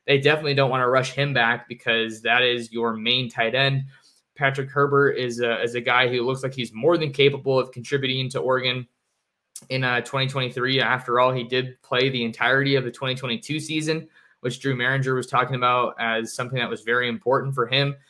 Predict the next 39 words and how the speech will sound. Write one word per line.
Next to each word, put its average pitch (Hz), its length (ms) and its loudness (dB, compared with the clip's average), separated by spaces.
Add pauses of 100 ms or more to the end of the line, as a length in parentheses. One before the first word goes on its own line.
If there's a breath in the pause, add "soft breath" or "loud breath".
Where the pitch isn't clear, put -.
(240 soft breath)
If 117 160 -10
you 120 60 -6
know 127 120 0
the 123 80 -6
story 131 260 0
of 120 80 -2
Patrick 131 300 -2
Herbert, 131 380 2
he's, 117 260 -8 (140)
you 113 80 -6
know, 98 80 -8
battled 123 280 2
injuries 135 560 0 (160)
throughout 127 220 0
his 117 140 -2
entire 127 420 2
time 131 360 -2
at 139 100 2
Oregon. 147 420 0 (400 soft breath)
Uh, 117 400 2
so 117 540 0
just 139 180 -4
for 131 160 0
him 131 80 -2
to 127 80 -2
get 139 300 0
through 139 80 -2
the 123 100 -2
season, 131 400 -2
I 117 80 -2
think 127 180 -8
that 113 100 -14
that 120 180 0
was 117 160 -8
definitely 123 580 -2
a, 113 300 -4
a 113 80 -4 (100)
bonus. 123 460 0
But 110 320 -2